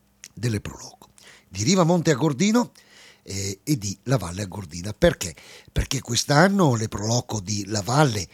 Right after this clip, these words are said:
di Rivamonte e di Agordo si sono unite proprio per un grande Riva Nadal, Valle Imperina, quindici dicembre. Oggi ne parliamo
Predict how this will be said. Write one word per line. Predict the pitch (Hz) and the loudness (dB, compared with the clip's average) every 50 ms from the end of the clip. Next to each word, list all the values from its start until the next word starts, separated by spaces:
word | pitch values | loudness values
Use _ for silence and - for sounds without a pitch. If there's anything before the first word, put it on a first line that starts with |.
| - - - - _ _ | -20 -20 -20 -20 _ _
di | 92 101 104 104 - | -8 -6 -6 -6 -6
Rivamonte | - 127 127 139 127 123 117 127 139 139 117 - | -4 -4 -2 0 0 0 2 2 0 2 2 0
e | 151 | 0
di | 147 151 190 | 2 4 4
Agordo | 190 202 185 160 214 208 185 208 220 147 - - - - _ | 4 4 4 2 0 0 2 0 -2 -2 -6 -14 -20 -20 _
si | - - - 143 | -8 -4 -4 -2
sono | 120 - 135 135 165 220 | 0 0 0 2 2 2
unite | 202 160 107 95 95 - 175 175 | 2 0 -2 -4 -4 -4 -2 -2
proprio | - - 87 - - 156 151 | -2 -4 -6 -2 -2 -2 0
per | - - 127 127 | 0 0 0 0
un | 131 131 | 0 -2
grande | 131 131 170 196 214 208 175 165 | -2 -2 -2 -2 0 0 2 2
Riva | 143 170 190 165 160 | 2 2 0 0 0
Nadal, | 139 135 107 92 90 87 78 - - - - - - _ | 0 0 -2 -4 -8 -10 -14 -18 -20 -20 -20 -20 -20 _
Valle | _ 139 160 156 151 139 151 | _ 4 4 6 6 4 0
Imperina, | 156 147 - 208 226 233 202 135 101 87 - - _ _ _ | 0 0 0 0 0 0 -2 -2 -4 -8 -12 -18 _ _ _
quindici | _ - 185 185 156 127 - - 180 | _ 0 0 0 0 -2 -4 -6 -6
dicembre. | 185 - - 196 185 151 135 135 | -4 -2 0 0 0 2 2 2
Oggi | 143 147 110 123 | 0 0 0 -4
ne | 117 117 | -4 -4
parliamo | - - 120 110 123 120 117 120 104 | -4 -4 -4 -2 -2 -2 -2 -4 -6